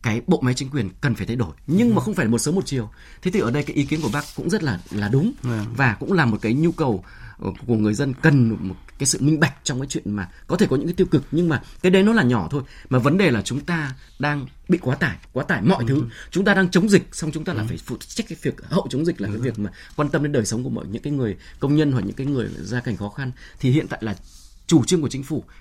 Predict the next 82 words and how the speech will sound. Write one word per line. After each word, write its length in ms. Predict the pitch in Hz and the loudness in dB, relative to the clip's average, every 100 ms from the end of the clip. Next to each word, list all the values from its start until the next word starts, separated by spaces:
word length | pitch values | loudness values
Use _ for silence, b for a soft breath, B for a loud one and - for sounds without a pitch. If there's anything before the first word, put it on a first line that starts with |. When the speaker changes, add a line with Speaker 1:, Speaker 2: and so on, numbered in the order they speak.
| b - - - | b -20 -16 0
Speaker 1:
có 300 | 147 175 214 | 2 2 0
và 100 | 131 | -2
chúng 140 | 139 160 | -2 0
ta 80 | |
đã 140 | 160 - | 0 0
thực 160 | - | 2
hiện, 160 | 160 - b b b | 2 0 b b b
nhưng 300 | 170 214 180 | 2 4 4
mà 180 | 135 95 - - | 0 -2 -12 -6
nó 200 | 113 120 | -2 -2
có 80 | 165 | -2
thể 100 | 147 | -4
là 80 | 92 | -2
đến 140 | 110 | -2
chậm 140 | 123 - | -4 -4
một 100 | 104 | -4
chút. 140 | 180 175 - b b - | -6 -6 -16 b b -2
Thì, 140 | 127 - B B - | -2 -2 B B -8
ờ, 220 | - 101 | -4 -2
mọi 220 | 127 - | -2 0
người 140 | 143 120 | 2 2
tâm 240 | - 185 | 2 4
lý 120 | 160 | 4
là, 160 | 185 - | 2 0
ô, 160 | 202 190 | 0 2
hôm 120 | 202 | 2
nay 180 | 190 175 | 0 -2
thông 160 | 190 170 | -2 0
báo 160 | 156 | 0
là, 220 | 180 123 | 0 -2
là, 160 | 117 123 | -2 -2
là 140 | 123 | -2
phát 200 | 113 196 | -4 -2
lương, 240 | 180 185 143 B B | 0 0 -2 B B
ờ, 160 | - 135 | -6 -2
được 180 | 131 - | -2 0
ủng 120 | 117 | -2
hộ 160 | 127 | -2
đấy, 100 | 135 139 | -6 -6
tại 100 | - | -2
sao 140 | 180 156 | -2 -2
chúng 100 | 165 | -2
tôi 100 | 175 | 0
ba 160 | 175 | 0
ngày 160 | 165 117 - | 0 -4 -6
chưa, 80 | 151 - | -10 -4
chưa 120 | 151 | -2
được? 200 | 127 - - | -2 -6 -4
Thì 100 | 117 | -2
mọi 140 | 123 | 0
người 200 | 135 123 | 0 0
lại 100 | 107 | -2
có 120 | 139 | -6
thể 80 | 143 | -4
bức 160 | 170 190 | -2 -2
xúc. 160 | 262 - | -6 -8
Speaker 2:
Vâng. 180 | 113 104 143 | -6 -2 0
Speaker 1:
Nhưng 120 | 165 | 0
mà 80 | 123 | 0
mọi 180 | 123 | -2
người 160 | 127 117 | -2 -2
cũng, 80 | 107 | -2
Speaker 2:
Nhưng 80 | 135 | -4
Speaker 1:
cũng 140 | - 180 | -4 0
nên 60 | 170 | 2
Speaker 2:
phải 60 | |
Speaker 1:
thông 60 | 113 | 2
Speaker 2:
hiểu 80 | 101 | 0
Speaker 1:
cảm. 100 | 98 | 0
Speaker 2:
ngược 60 | 98 | -4
lại. 140 | - - - | -8 -14 -6
Speaker 1:
Phải 120 | 107 | 0
hiểu 120 | 123 | 2
ngược 180 | 107 101 | 2 0
lại 200 | 120 101 | -2 -2
là 160 | 104 95 B B | -6 -8 B B
chính, 180 | 143 160 - | -2 -2 -2
chính 160 | 147 | 0
quyền 180 | 160 117 | 2 0
chúng 120 | 120 | -2
ta 100 | 147 | -6
đang, 180 | 143 | -4